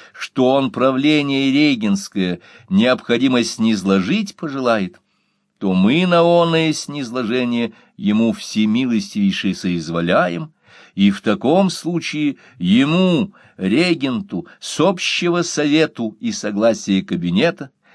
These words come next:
сената, генералов-фельдмаршалов и прочего генералитета учредить такое правление, которое бы в пользу нашей империи и наших верных подданных до вышеписанных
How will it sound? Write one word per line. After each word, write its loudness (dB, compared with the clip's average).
сената, 0
генералов-фельдмаршалов 0
и 0
прочего 0
генералитета -6
учредить 0
такое 0
правление, -2
которое -2
бы 0
в -14
пользу 0
нашей -2
империи -2
и -8
наших -2
верных 0
подданных -2
до 2
вышеписанных -2